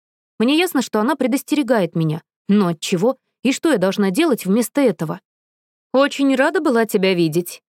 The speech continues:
говорит капитан, вставая. «Удачи тебе, Аврора Умелли. От всей души желаю». С военной точностью мне сообщают, что аудиенция окончена. Она поворачивается к двери.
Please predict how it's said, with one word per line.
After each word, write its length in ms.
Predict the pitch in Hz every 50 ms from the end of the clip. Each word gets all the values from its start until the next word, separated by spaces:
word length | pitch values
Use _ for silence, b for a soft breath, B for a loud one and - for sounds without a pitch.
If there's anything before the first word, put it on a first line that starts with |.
| _ _
говорит 360 | - 156 170 175 180 190 170 -
капитан, 480 | - 170 - 170 156 - 180 214 247
вставая. 580 | 240 - - - 214 208 196 185 151 151 180 - _ _ _ _ _ _ _ _
«Удачи 440 | 277 285 269 262 294 349 - - 403
тебе, 400 | 381 - 330 196 202 180 160 156 -
Аврора 480 | - 196 196 185 190 190 185 180 175 185
Умелли. 520 | 190 202 196 185 165 151 151 156 160 180 - _ _
От 180 | - 190 202 196
всей 300 | - - - 247 277 339
души 380 | 320 392 381 - - 247 226 208
желаю». 480 | 180 196 196 185 180 175 175 185 202 - _ _ _ _ _ _ _ _ _
С 100 | - -
военной 320 | 190 226 320 381 370 320 262
точностью 540 | - 330 349 - - 233 214 - - 214
мне 160 | 196 220 294 294
сообщают, 500 | - 220 196 175 - - 349 349 330 -
что 280 | - - - 262 269 -
аудиенция 640 | 208 208 208 165 160 180 185 220 247 226 - 226
окончена. 540 | 226 226 - 214 180 160 - - 156 156 - _ _ _ _ _
Она 220 | - 208 214 226 208
поворачивается 640 | 208 196 202 208 220 214 - - 196 208 202 - -
к 80 | 196 196
двери. 340 | 185 196 190 160 - -